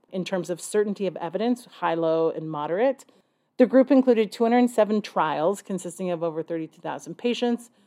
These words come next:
Forty-eight percent of studies included a mix of musculoskeletal injuries, twenty-nine percent enrolled patients with sprains, six enrolled those with whiplash,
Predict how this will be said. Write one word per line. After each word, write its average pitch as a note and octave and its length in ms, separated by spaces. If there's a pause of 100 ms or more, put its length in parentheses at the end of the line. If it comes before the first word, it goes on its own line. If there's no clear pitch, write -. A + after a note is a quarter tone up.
(440)
Forty-eight B3+ 360
percent G#3+ 280
of F#3+ 80
studies F3+ 400
included F3 520
a - 20
mix E3+ 440
of F3 80
musculoskeletal F#3+ 800
injuries, G3+ 440
twenty-nine F#3 480
percent E3 460
enrolled D#3+ 500
patients D#3 380
with D3+ 120
sprains, G#3+ 640
six - 240
enrolled F3+ 400
those E3 220
with D3+ 180
whiplash, F3 640